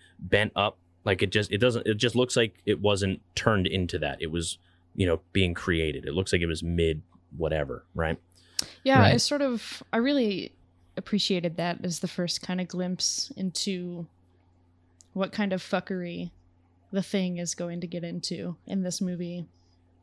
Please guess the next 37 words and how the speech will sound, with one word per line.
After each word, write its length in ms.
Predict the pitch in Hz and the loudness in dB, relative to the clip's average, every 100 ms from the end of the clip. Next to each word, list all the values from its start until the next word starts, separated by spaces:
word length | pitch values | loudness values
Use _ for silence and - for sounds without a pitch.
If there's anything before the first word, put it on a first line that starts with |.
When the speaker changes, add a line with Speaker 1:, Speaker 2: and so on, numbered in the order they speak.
| _ | _
Speaker 2:
And 100 | 208 | 2
I 60 | 220 | 4
liked, 560 | 208 202 233 - - - - | 6 4 0 -2 -4 -6 -4
I 60 | |
liked, 240 | 208 214 208 | -2 -2 0
as 120 | 190 | 0
you 80 | 196 | 0
were 80 | |
saying, 380 | 185 202 185 185 | 2 2 2 0
Warren, 240 | 175 175 175 | -2 -2 -4
that 120 | 175 | -4
it 100 | 180 | -4
looks 220 | 185 - | -4 -4
like 120 | 185 | -6
it's 160 | - - | -6 -4
mid 360 | 196 196 190 175 | -2 0 -2 -2
transition 640 | 202 185 165 170 - 170 | -2 -2 -4 -4 -4 -4
there. 300 | 90 90 - _ _ _ _ _ _ _ - | -6 -8 -10 _ _ _ _ _ _ _ -10
So, 400 | - 190 185 - | -4 -2 -2 -2
and, 140 | 226 - | -4 0
and 180 | 233 214 | 0 2
correct 240 | 262 254 | -2 0
me 60 | 277 | -2
if 100 | 214 | 0
I'm 100 | 190 | -2
wrong, 280 | 190 185 | 0 -2
they 420 | 180 196 202 196 - - - - _ _ _ _ - | -2 0 0 -2 -8 -20 -20 -20 _ _ _ _ -8
found 420 | - 202 202 208 | 0 2 2 0
this, 760 | 170 185 175 - - - - - _ _ - - | 0 -2 -2 -4 -2 -4 -6 -10 _ _ -20 -16
um, 440 | 55 - - - 190 _ _ _ _ _ - | -14 -12 -14 -16 -20 _ _ _ _ _ -4
corpse, 420 | 220 196 - - - | -2 0 -2 -2 -4
I 60 | |
guess, 600 | 185 175 170 - - - - _ | -2 -2 -4 -6 -10 -12 -18 _
in 280 | - 190 185 | -8 -4 -4
a 100 | 185 | -4
burn 320 | 185 214 208 | -2 2 2
pile, 440 | 185 170 - - | 0 -4 -4 -6